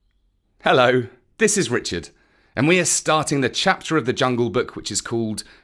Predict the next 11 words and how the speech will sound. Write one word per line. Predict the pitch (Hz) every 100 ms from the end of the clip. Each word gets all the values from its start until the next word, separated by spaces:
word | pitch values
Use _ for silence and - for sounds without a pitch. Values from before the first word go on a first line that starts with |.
| -
Kaa's | - 143 143 143 123
Hunting. | - 151 165 - 78 69 _ _ _ _ _ - -
It | 147 147
continues | 143 208 240 247
the | 220
story | - - 170 127 95
of | 92
the | 117
man | 127 127 113
cub | - 110 92
Mowgli | 117 127 120 90 76